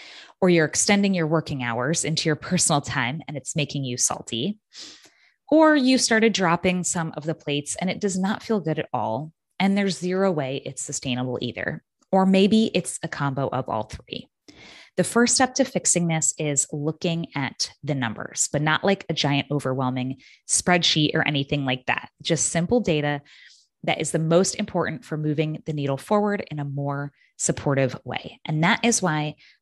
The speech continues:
I have a free workbook and mini training just for you. It really is super quick, super short, but massively impactful on how you will be able to make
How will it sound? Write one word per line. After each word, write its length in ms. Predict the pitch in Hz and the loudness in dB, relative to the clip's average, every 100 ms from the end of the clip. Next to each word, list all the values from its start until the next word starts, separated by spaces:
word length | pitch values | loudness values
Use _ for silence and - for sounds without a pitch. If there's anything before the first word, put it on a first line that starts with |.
| - | -2
I 160 | 156 | 0
have 460 | 151 160 139 139 135 - | 0 0 -2 -2 -4 -4
a 440 | 156 135 135 131 - _ _ | -2 0 -2 -4 -10 _ _
free 720 | - - 196 202 220 262 285 _ - | -18 -6 2 4 4 2 -2 _ -6
workbook 720 | 170 175 170 180 170 170 - - _ _ | 0 0 0 0 0 -2 -12 -20 _ _
and 280 | 160 147 - - | -6 -4 -6 -4
mini 340 | 160 165 160 | -2 0 -2
training 580 | - 165 151 147 147 147 | -4 -4 -2 -2 -4 -6
just 280 | - 147 - | -4 -4 -4
for 120 | - | -4
you. 340 | 127 - - - | -6 -6 -10 -6
It 220 | 156 143 _ | -4 -4 _
really 300 | 143 175 190 | 0 4 4
is 480 | - 165 156 147 - _ | 4 2 2 0 -4 _
super 340 | - - 185 180 | -4 -2 0 0
quick, 340 | 170 147 - _ _ | 0 0 -2 _ _
super 340 | - 190 185 165 | -4 -2 0 0
short, 380 | - 139 131 - _ _ - | 0 -2 -4 -10 _ _ -8
but 360 | 147 165 - _ _ - | 0 0 0 _ _ -8
massively 1040 | 147 156 156 - 165 143 156 143 143 143 _ _ - | -2 2 2 0 -4 -2 0 0 -2 -6 _ _ -4
impactful 800 | 170 151 139 - - 131 127 - | -2 0 -2 -2 -4 -2 -2 -2
on 260 | 143 135 135 | -2 -4 -6
how 320 | - - 147 151 | -10 -4 -2 0
you 160 | 156 | 0
will 80 | 151 | -2
be 200 | 123 - | -2 -4
able 120 | 135 | -4
to 320 | 131 - 135 131 - - _ | -6 -6 -6 -6 -12 -20 _
make 440 | 156 147 135 - | 0 0 0 -4